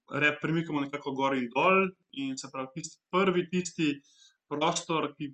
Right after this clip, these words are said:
čutimo, da, nekako začutimo, da se premika, je pač ta, eh, se pravi, eh,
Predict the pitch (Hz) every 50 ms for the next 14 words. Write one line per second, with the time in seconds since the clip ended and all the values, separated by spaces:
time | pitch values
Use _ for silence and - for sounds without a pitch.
0 | - _ _ 170 165 165 - 165 156 139 143 143 - - 147 139 - 135 143 139
1 | - - _ 156 151 147 160 160 160 151 135 - 190 185 185 165 147 147 - 160
2 | 151 - 143 151 170 190 185 - 156 143 131 - - _ _ _ - - - -
3 | - 143 135 135 - - _ _ _ _ _ _ - 120 110 - - - - -
4 | - - 120 139 131 131 127 127 123 - - - 127 127 120 113 -